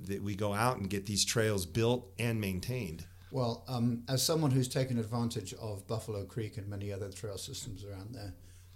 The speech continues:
Speaker 2: uh, a big thank you for, uh, from <laughs> myself, uh, for all of that work. Uh,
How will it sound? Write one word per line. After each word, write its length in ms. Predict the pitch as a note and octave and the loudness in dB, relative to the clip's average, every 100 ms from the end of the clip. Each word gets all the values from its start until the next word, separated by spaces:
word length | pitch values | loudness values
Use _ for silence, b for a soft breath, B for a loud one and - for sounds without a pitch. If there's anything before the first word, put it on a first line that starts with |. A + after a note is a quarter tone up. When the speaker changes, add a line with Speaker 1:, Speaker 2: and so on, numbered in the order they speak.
| b | b
Speaker 2:
uh, 260 | G#2 G#2+ G#2 | -8 -6 -6
a 40 | A2 | -4
big 260 | G#2 A2+ | 0 0
thank 320 | - G#2+ G#2+ A2 | -2 -6 -4 -4
you 240 | F#2 F#2 F2+ - - - - - | -6 -6 -10 -14 -20 -20 -20 -10
for, 420 | A2+ G2+ G2+ G2+ - | -6 -4 -2 -4 -6
uh, 100 | A2+ | -10
from 420 | G2+ B2+ A2 A2+ B2 | -8 -4 -4 -4 -4
<laughs> 40 | |
myself, 560 | C#3 C3+ D#3+ D3+ A#2 - - B B B | 0 2 4 4 2 -2 -16 B B B
uh, 220 | A#2+ A2 A2+ | -4 -2 -2
for 180 | - | -4
all 180 | A2 B2 | 0 2
of 80 | A2+ | 4
that 180 | G#2+ G#2 | 2 0
work. 300 | A2 G2 - - | 0 0 -4 -6
Uh, 160 | A2+ A2 | -2 -2